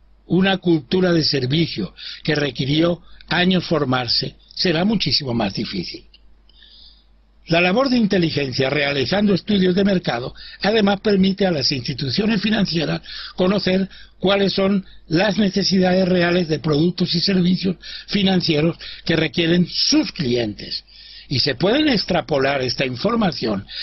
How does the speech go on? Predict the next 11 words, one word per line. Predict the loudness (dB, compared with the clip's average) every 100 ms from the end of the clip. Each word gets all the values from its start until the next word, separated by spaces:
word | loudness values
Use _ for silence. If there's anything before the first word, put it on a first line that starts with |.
| -6
a | -2
los | 0 0
clientes | 0 2 2 2 0
de | 2 2
otras | 2 0 0 2
instituciones | 2 0 -2 -4 -2 0 0 0
financieras | 2 2 0 -2 -6 -8 -12 -20 -20 -16 -2
porque | 0 0
el | 0
sector | 0 0 0 0
bancario | 0 0 0 2 0